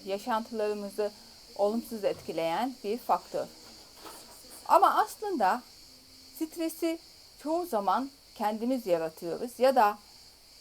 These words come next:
hayatımızda var olan stresin etkisini, örneğin iki ya da üç etkisi varsa o etkiyi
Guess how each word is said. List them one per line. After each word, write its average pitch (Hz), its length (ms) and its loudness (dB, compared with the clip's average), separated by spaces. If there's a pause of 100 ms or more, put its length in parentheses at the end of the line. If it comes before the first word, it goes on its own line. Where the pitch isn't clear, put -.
(440)
hayatımızda 254 680 2
var 262 260 6
olan 185 300 2
stresin - 640 -6
etkisini, 196 680 -6
örneğin 208 640 -2
iki - 220 -12
ya 185 180 -2
da 165 100 -6
üç 202 200 -12
etkisi - 460 -10
varsa 220 360 0
o - 240 0
etkiyi 220 580 -4